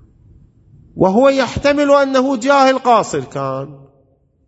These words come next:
أو ناسي. هو عادة ما ينسى، جاهل قاصر، يحتمل، مو واجب أنه، مو لازم أنه يعلم بأنه كان جاهل قاصر.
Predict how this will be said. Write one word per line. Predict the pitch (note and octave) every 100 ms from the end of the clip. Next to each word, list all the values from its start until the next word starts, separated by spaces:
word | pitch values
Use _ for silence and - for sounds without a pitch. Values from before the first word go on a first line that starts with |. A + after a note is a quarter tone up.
| _ _ _ _ _ _ _ _ _ _ _ - _ _ - - -
أو | C4+ D4+
ناسي. | F#4 C#3 A2+ A2+ E3 - - _ _ _ _ _ _ _ _ A3+
هو | G3 - - - - _ -
عادة | F3 F#3 F3+ G3 G3 - - - - _ _ _ - - - - - - - - - -
ما | A#3+ D#4
ينسى، | F3+ C#3+ - D#3 A3 - - E3+
جاهل | G#3+ A3 F3+
قاصر، | D#3+ A2+ - A#2+ B2+ - C#3+ - _ -
يحتمل، | C#3+ - - G#3+ C#3+
مو | C#3+ E3+
واجب | C#3+ B2+ B2+ A#2+
أنه، | A#2 A#2 A2+
مو | F2 D3
لازم | C#3 A#2 A2+
أنه | A2 A2 A2
يعلم | A#2+ A#2 A#2+ A2 G#2+
بأنه | G#2 G2+ G2+
كان | G2 G2+ F#2+
جاهل | F#2 F2+ E2
قاصر. | D#2 C#2 - -